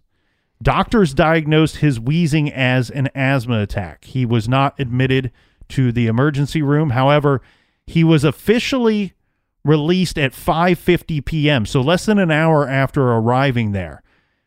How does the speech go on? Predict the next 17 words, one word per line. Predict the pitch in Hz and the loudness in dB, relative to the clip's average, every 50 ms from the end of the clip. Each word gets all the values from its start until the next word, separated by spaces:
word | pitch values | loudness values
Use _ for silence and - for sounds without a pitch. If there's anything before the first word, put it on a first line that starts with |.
| - - | -12 -4
Now, | 147 147 151 160 160 170 | 0 0 2 2 2 0
it's | 190 180 - - | 0 0 2 0
not | 180 214 240 269 254 - | 0 2 2 0 -2 -4
clear | - - - 190 208 226 214 190 156 139 131 | -8 -4 0 0 2 4 4 4 4 4 2
what | 123 - 131 131 147 143 - | 0 -2 0 0 0 0 0
time | - - 165 165 165 151 | -2 -2 0 2 4 4
he | 160 160 131 - | 4 2 2 0
actually | 139 139 151 160 - - - 160 147 143 139 | 0 0 0 -2 -2 -2 -2 0 2 2 2
left | 131 139 139 143 - | 2 2 0 0 0
the | - 123 | -2 -2
hospital | 110 - 151 151 170 - - - 143 123 110 | 0 0 0 0 0 -2 0 0 0 0 0
because | 107 127 120 - 147 135 - | 0 -2 -2 0 0 -2 -2
Cookie | - - - 262 - - 262 214 147 | -2 -2 -4 -4 -2 -2 -4 -4 -4
says, | - - 151 131 113 107 113 110 | -2 -2 0 0 0 0 0 -2
his | 135 127 120 | 0 0 0
aunt | 170 220 277 247 | 0 0 -2 -2
says, | - - 143 120 127 127 - | -2 0 0 0 0 -2 -4